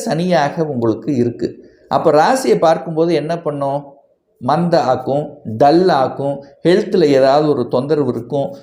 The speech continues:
சுறுசுறுப்பு இல்லாத தன்மை, இப்படி ஒரு சோம்பேறித்தனமாக இருக்கக்கூடிய அமைப்பு,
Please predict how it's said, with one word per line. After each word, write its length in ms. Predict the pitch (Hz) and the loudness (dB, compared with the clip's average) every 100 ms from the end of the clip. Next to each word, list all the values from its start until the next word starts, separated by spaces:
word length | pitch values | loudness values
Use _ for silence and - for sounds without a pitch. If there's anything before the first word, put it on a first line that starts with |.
| - | -20
சுறுசுறுப்பு 680 | - 220 233 226 190 175 | -2 0 2 2 0 2
இல்லாத 440 | 151 139 131 131 131 | 2 2 2 2 0
தன்மை, 560 | - 117 123 135 - - | 0 -2 0 0 -2 -4
இப்படி 500 | 151 165 156 - - | -2 0 0 0 0
ஒரு 220 | 135 131 | 0 0
சோம்பேறித்தனமாக 1040 | 123 185 202 190 170 170 139 135 131 127 113 | 2 2 2 2 2 0 0 0 0 0 -4
இருக்கக்கூடிய 480 | - 117 - 113 | -4 -4 -2 0
அமைப்பு, 600 | 101 107 127 - 135 - | 2 2 0 0 0 0